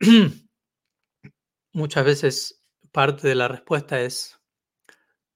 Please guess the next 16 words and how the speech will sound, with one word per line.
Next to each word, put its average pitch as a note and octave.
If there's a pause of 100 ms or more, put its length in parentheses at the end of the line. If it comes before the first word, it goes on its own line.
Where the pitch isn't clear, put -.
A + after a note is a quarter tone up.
(220)
¿qué F3+
estamos D#3+
haciendo D#3
durante C#3
el C3
resto F3
del B2
día B2
cuando C3
no F#3
cantamos C3+
japa C3+ (1400)
que D#3
pueda F3
estar E3+
afectando E3